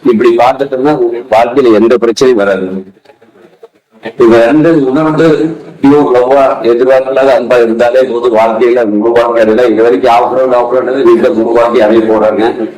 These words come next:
அவர்களை மனதாக வாழ்த்தி, எல்லாம் உள்ள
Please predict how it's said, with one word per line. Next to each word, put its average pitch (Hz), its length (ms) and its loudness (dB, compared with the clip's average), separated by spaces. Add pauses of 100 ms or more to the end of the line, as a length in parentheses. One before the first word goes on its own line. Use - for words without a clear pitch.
(880)
அவர்களை 107 800 0 (680)
மனதாக 110 460 2
வாழ்த்தி, 110 600 0 (880)
எல்லாம் 117 400 0
உள்ள 107 500 0